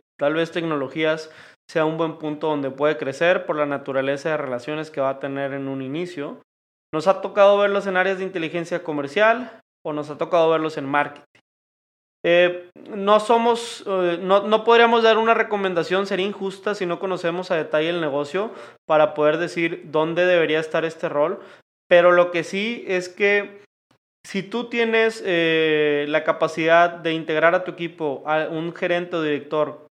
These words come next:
que sea de muy buena calidad, te conviene, aunque esté de oyente, ¿verdad? Que esté dentro o escuchando lo que el consejo directivo está teniendo en cuenta como objetivos estratégicos de la empresa, que esté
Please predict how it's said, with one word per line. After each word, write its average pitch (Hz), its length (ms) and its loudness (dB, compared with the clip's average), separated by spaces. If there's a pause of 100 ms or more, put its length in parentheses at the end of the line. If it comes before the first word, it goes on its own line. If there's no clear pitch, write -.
que 151 140 -2
sea 165 240 0
de 156 80 0
muy 165 200 -2
buena 185 280 -2
calidad, 165 580 2 (380)
te 160 100 -6
conviene, 165 380 0
aunque 185 580 -2
esté 175 280 -6
de 180 80 0
oyente, 180 500 -2
¿verdad? 170 420 2
Que 175 60 -8
esté 160 480 -4 (280)
dentro 170 600 0
o 160 220 -2
escuchando 160 680 -4
lo 165 200 -4
que 156 80 -6
el 139 80 -8
consejo 170 720 -4
directivo 160 720 -6
está 151 760 0
teniendo 156 360 -4
en 165 60 -8
cuenta 160 300 -4
como 160 200 -6
objetivos 147 440 -6
estratégicos 147 640 -6
de 139 60 -4
la 131 80 -6
empresa, 117 340 -12
que 160 80 -2
esté 185 320 2